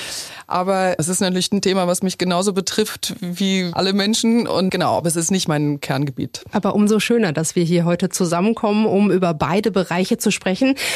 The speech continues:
Speaker 2: Brian, das zwei Gigawatt Programm trägt ja den Claim The Beat of the European Energy Transition.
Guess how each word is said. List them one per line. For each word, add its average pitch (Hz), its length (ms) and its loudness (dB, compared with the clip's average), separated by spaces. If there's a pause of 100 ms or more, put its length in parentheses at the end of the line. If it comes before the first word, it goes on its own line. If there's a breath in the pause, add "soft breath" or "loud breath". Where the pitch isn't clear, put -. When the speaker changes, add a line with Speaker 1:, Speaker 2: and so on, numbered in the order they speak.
(140 loud breath)
Speaker 2:
Brian, 220 380 2
das 196 260 0
zwei 202 300 2
Gigawatt 254 480 0
Programm 247 480 2
trägt - 400 -2
ja 247 80 2
den 220 240 2
Claim 214 420 2
The 196 80 0
Beat 220 360 2
of 196 200 -2
the 185 300 2
European 247 800 4
Energy 190 500 2
Transition. 165 720 2